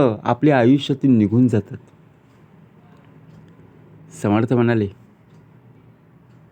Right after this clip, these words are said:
"शून्याला किंमत कोणीही देत नाहीये. शून्याला व्यक्ती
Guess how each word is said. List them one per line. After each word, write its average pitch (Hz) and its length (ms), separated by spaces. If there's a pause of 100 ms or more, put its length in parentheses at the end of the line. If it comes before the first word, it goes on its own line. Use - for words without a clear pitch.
(560)
"शून्याला 185 500 (140)
किंमत 185 260 (120)
कोणीही 170 380
देत 180 220
नाहीये. 139 340 (1400)
शून्याला 170 580
व्यक्ती 151 580